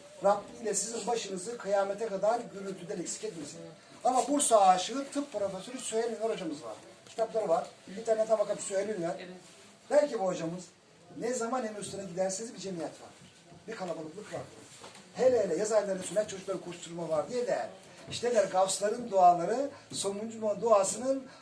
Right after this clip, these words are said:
Speaker 1: hala Emir Sultan'a geçerliğini söyler." Evet, Bursa'da Emir Sultan'ın yeri farklıdır. Hutbeye de çıkar, Cuma hutbesinde Fatiha'nın yedi farklı tefsirini yapacak. Yedi farklı tefsir.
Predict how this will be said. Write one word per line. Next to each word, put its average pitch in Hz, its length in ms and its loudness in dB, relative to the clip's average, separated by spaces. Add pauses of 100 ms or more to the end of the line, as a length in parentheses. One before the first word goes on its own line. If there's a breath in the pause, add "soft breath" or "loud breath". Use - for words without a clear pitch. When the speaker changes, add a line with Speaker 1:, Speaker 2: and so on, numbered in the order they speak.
Speaker 1:
hala 233 720 4 (240 loud breath)
Emir 220 180 0
Sultan'a 208 360 -2
geçerliğini 151 460 -8
söyler." 107 220 -16 (680)
Evet, 196 240 2 (120)
Bursa'da 190 420 -6
Emir 170 180 -6
Sultan'ın 190 260 -10
yeri 180 100 -8
farklıdır. 160 480 -12 (840)
Hutbeye 196 360 4
de 180 80 -2
çıkar, 208 360 -2 (220 loud breath)
Cuma 214 340 4
hutbesinde 180 340 -4
Fatiha'nın 196 500 0
yedi 190 180 -8
farklı 185 280 -6
tefsirini 165 280 -10
yapacak. - 220 -10 (180)
Yedi 143 160 -8
farklı - 240 -14 (140)
tefsir. - 220 -20